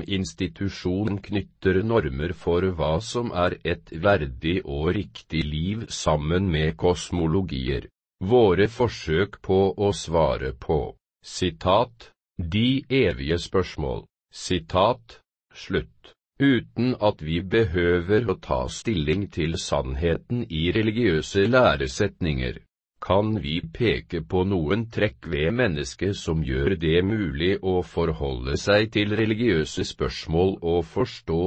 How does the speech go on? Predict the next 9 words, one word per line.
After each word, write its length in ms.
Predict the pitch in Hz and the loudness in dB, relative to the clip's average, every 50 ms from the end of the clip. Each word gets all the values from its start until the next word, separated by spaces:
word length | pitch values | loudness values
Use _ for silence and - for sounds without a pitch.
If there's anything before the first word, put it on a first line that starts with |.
| 101 | 2
det 180 | 95 104 101 101 98 95 - | 2 2 4 4 4 2 2
religiøse 1040 | 95 90 90 90 90 92 95 87 92 101 98 95 87 69 65 65 67 - - 92 92 | 0 0 0 2 2 0 -2 -2 -4 -4 -2 0 0 0 0 -2 -4 -4 -4 -4 -4
som 320 | - - - 95 92 90 90 95 | -2 0 0 2 2 2 0 -2
noe 340 | 104 95 78 67 67 78 80 | -2 -2 -2 -2 -4 -4 -4
som 320 | - - 92 87 87 - | -2 -2 -2 -2 -2 -4
ikke 460 | - 110 - - - _ - 110 107 98 | -6 -10 -10 -10 -14 _ -4 -2 0 2
bare 400 | 123 117 98 78 73 85 87 - | 4 4 4 4 2 2 0 0
angår 640 | - 80 76 67 69 87 95 101 107 110 113 113 101 76 | 0 -2 -4 -2 -4 -4 0 4 6 6 6 6 4 2
den 240 | 82 80 82 90 | 0 0 2 0